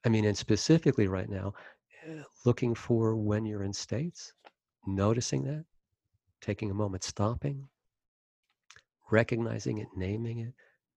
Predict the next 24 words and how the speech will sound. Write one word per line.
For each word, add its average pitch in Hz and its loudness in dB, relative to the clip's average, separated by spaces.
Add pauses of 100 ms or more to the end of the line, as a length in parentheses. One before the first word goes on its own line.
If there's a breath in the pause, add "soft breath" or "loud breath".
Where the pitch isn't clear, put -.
(400)
and 110 -2
taking 123 2
a 110 2
moment 110 -2
to - 2
allow, 101 -2
to 101 -12
soften 117 0
into 101 -4
it, 104 -8
to 107 -4
just 113 -4
kind 110 -4
of 104 -4
relax 98 -2
into 98 -12
it. 98 -10 (720 loud breath)
What - -2
will 120 4
happen 131 0
is 113 -6
the 117 -6
struggle 120 -6
eases, 104 -6